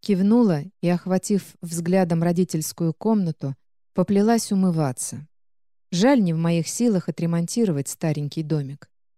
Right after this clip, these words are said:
Не с доходов подавальщицы строить такие планы. Хотя нет, конечно, если бы львиную долю доходов не съедали бы необходимые лекарственные порошки, мы могли бы себе позволить чуточку больше.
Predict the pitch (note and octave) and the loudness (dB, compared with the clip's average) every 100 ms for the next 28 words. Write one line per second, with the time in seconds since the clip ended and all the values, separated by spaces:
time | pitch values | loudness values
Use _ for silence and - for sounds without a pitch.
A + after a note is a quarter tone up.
0 | _ _ _ - G3 F3 G#3+ G#3 B3 G3+ | _ _ _ 0 0 2 0 2 0 0
1 | - G3 G3 G3+ B3 - F3+ - D#3+ - | -2 -2 0 2 0 -2 -6 -6 -6 -2
2 | G3 F#3+ - - D#3+ - F#3 F3 - E3 | 0 0 -2 -4 -6 -2 -2 -2 -4 -4
3 | D#3 C3+ C#3+ - _ _ _ _ - G#3 | -4 -6 -10 -16 _ _ _ _ -2 0
4 | D4 D4 F4+ F4+ G#3 F3+ D#3 C3+ - C3 | 2 2 0 -2 -2 0 -2 -4 -8 -10
5 | - _ F3 B3 - A#3+ G#3+ G#3 B3 B3 | -12 _ 0 0 2 0 2 2 2 2
6 | A3 G3 G3+ A#3 F#3 F3+ - A3 F3+ - | 2 2 2 2 2 -2 -2 -2 -2 -2
7 | F3+ - F#3+ F3 G#3 F#3 E3 F3 F3 - | -4 -2 -4 0 0 0 0 -2 -2 -2
8 | F#3 F3 F#3+ F3 E3 - F3+ E3 - D#3+ | -2 0 0 0 -2 -2 -2 -4 -6 -4
9 | D#3 D3+ D#3 D#3 - - A#3 A3+ _ _ | -4 -4 -4 -4 -6 -4 -4 -4 _ _
10 | _ _ _ B3 D4 B3+ A#3 B3+ A3 A3 | _ _ _ 2 4 4 4 2 2 2
11 | G3+ G#3 G3+ G3+ A3+ G#3 - - G#3+ G3+ | 0 0 0 0 2 2 0 -4 -4 -4
12 | - G#3 F#3 E3+ C3+ - D3 | -4 -4 0 0 0 -6 -10